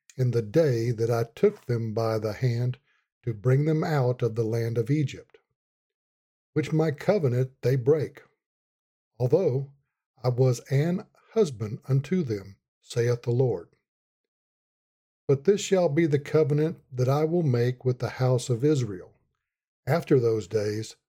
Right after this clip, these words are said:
saith the Lord. I will put my law in their inward parts, and write it in their hearts, and will be their God, and they shall be my people.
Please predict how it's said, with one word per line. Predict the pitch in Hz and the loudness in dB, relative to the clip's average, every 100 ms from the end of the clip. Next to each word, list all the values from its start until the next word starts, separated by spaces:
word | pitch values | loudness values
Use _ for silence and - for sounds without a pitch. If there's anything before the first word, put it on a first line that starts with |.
| _ | _
saith | - 120 117 120 - | -4 0 0 -2 -4
the | |
Lord. | 110 113 90 82 _ _ _ _ _ _ _ _ _ _ | -2 0 -2 -8 _ _ _ _ _ _ _ _ _ _
I | 135 | 0
will | 139 135 | 4 2
put | - 160 175 | 2 0 0
my | 165 165 | -2 0
law | 156 160 151 120 131 - _ _ | 2 2 2 0 -2 -6 _ _
in | 131 123 | 0 2
their | 117 - | 0 0
inward | 139 156 123 107 | 0 2 2 0
parts, | - 104 - _ _ _ _ _ _ | -10 -12 -12 _ _ _ _ _ _
and | 120 117 | -8 0
write | 120 143 160 | 2 2 0
it | 165 - | -2 0
in | 143 | 2
their | 156 147 | 2 0
hearts, | - 95 - - - _ _ _ _ _ _ _ | -2 -8 -10 -20 -20 _ _ _ _ _ _ _
and | 131 | 2
will | 143 143 | 4 4
be | 139 160 | 4 4
their | 160 147 | 2 2
God, | 139 151 101 92 - _ _ _ _ _ _ _ _ _ | 2 0 -4 -8 -18 _ _ _ _ _ _ _ _ _
and | 117 113 | -8 -4
they | 113 139 | 0 2
shall | 139 135 120 | 2 0 0
be | 107 110 131 | -2 0 0
my | 127 131 | 2 0
people. | 131 127 107 - - | 0 -2 -6 -8 -20